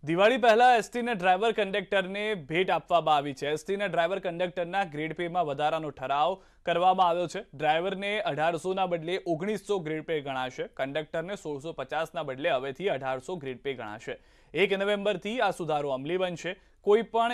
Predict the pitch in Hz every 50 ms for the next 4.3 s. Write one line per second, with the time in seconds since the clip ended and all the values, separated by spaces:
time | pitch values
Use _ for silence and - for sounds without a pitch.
0 | 226 - 175 175 180 196 196 208 208 202 - 208 202 202 202 196 - 170 160 139
1 | 160 170 170 - - 180 185 185 180 151 147 139 147 147 151 151 147 156 156 139
2 | 127 120 123 - - 143 135 131 127 131 175 226 247 _ _ 170 208 233 - 180
3 | 165 151 151 151 147 143 143 139 139 - 208 233 220 220 180 143 151 143 139 131
4 | - 147 165 214 -